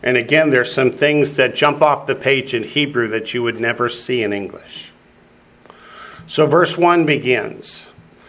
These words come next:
"And the Lord spoke to Moses on Mount Sinai, saying," what does that word "saying" mean? It's a quote. It's right out of the lips of God, right? "Speak to the children of Israel and say to them, 'When you come into the land which I give you,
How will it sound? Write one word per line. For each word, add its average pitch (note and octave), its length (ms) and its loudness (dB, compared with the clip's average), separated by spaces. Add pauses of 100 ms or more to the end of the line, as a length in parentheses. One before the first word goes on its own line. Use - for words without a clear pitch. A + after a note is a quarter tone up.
(220)
"And D3 180 2
the C#3+ 60 6
Lord D3+ 400 8
spoke F3 340 2
to E3+ 100 2
Moses D#3 600 4
on C3+ 160 4
Mount C#3 300 0
Sinai, C#3+ 560 2
saying," A#2 680 -2 (840)
what A#2+ 120 0
does C3 120 0
that D3 160 2
word D3 240 2
"saying" D#3 460 0
mean? G#2 340 -10 (640)
It's A#2 180 -2
a C#3 60 2
quote. C#3+ 300 4
It's G#2+ 180 -4
right B2 240 2
out C#3 160 2
of C3+ 60 0
the C3+ 40 0
lips C#3+ 240 2
of C#3+ 160 -4
God, C3+ 380 2
right? C3+ 420 0 (720)
"Speak E3+ 360 0
to F3+ 100 2
the E3 120 2
children E3+ 340 4
of D3+ 80 0
Israel D#3+ 320 2
and D#3 80 0
say F3 260 2
to C#3 140 -2
them, A#2+ 180 0
'When C3 120 2
you B2+ 60 0
come D3 220 2
into F3 300 4
the G3 140 4
land D#3+ 280 2
which D#3 180 0
I C#3+ 120 6
give C3 420 -2
you, G#2 320 -8